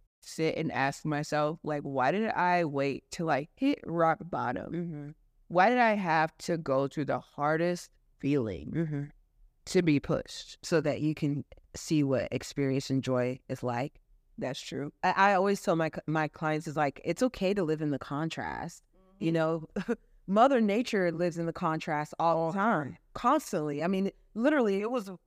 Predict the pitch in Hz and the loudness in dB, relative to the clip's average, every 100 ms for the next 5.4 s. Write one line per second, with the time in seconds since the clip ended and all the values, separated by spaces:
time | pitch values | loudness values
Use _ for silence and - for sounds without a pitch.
0 | _ - 339 349 320 269 262 247 226 233 | _ 2 4 4 2 2 4 4 2 0
1 | 226 196 196 202 - 240 202 170 165 - | 0 0 -2 -6 -2 0 2 0 -6 -14
2 | _ 170 190 214 214 196 156 147 - - | _ 0 2 4 4 4 0 -6 -12 -2
3 | 185 160 - 240 226 - 202 185 170 202 | 0 2 4 4 2 0 0 0 -2 -6
4 | - - 175 - 175 170 - _ _ - | -6 -4 -4 -2 -2 -2 -4 _ _ -8
5 | 170 160 131 | -2 -2 -2